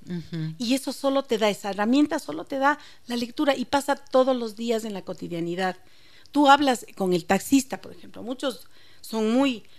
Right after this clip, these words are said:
Speaker 2: muy, eh, eh, elocuentes, eh, pilas, eh, están en, en contacto con, con la información, etcétera, y te responden bien.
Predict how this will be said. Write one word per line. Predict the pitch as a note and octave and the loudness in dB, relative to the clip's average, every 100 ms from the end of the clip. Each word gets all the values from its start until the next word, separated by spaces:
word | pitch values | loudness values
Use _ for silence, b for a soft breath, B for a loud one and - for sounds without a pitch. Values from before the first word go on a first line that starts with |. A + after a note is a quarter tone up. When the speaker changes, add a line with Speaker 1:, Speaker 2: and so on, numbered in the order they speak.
| b | b
Speaker 2:
muy, | G#3+ G#3+ B3 A#3 | -6 -2 -2 0
eh, | G#3 F3+ E3 D#3+ b b - | -2 0 -4 -8 b b -10
eh, | F3 F3 F3+ | -8 -6 -4
elocuentes, | F3 F3 - B3+ C#4 C4+ G#3 F3+ | -2 -2 6 6 6 2 -4 -4
eh, | F3+ F3 F3+ F3+ - - | -6 -6 -12 -14 -20 -4
pilas, | C4+ C#4+ A#3 G#3 F#3 | -2 0 0 -2 -4
eh, | F#3 F#3+ | -10 -10
están | F#3 - A3+ | -12 -6 -6
en, | A#3 G#3+ - D#3 F#3 F#3+ | -6 -10 -16 -10 -8 -6
en | F#3+ | -8
contacto | F#3 F3+ A3 G#3+ - | -6 -6 -6 -8 -10
con, | - F3 D#3+ b b | -8 -10 -10 b b
con | - G3+ | -2 0
la | |
información, | F3 E3+ F3 E3+ - A#3+ | 0 0 -6 -6 -6 -6
etcétera, | A3 A#3 A3+ A3 | -6 -8 -8 -4
y | G#3+ | -6
te | - E3 | -6 -12
responden | E3 E3 G3+ G3+ G3+ | -12 -12 -10 -10 -4
bien. | B3+ G#3 | -2 -4